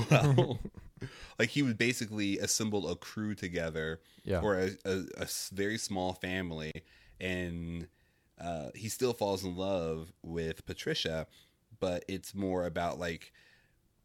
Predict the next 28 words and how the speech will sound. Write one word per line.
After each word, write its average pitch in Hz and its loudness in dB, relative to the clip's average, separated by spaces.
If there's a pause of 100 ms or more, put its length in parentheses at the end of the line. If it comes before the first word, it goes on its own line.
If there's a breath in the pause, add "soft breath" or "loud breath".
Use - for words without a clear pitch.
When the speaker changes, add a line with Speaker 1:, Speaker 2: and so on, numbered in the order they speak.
(180)
Speaker 1:
him 113 2
actually 101 0
falling 107 0
in 95 0
love, 85 0
making 104 0
these 92 -4
friends, 87 -4
and 85 -4
having 104 -2
these 90 -4
connections 85 -4
with - -12
people, 80 -6 (400 soft breath)
um, 85 -6
who 117 0
do, 147 0 (240)
who 120 -2
does 170 2
care 87 0
about 76 -6
him, 80 -4
and 90 -2
that 87 -2 (180 soft breath)
when 101 -2
he 101 -4
does 92 -2 (320)
ultimately, 90 0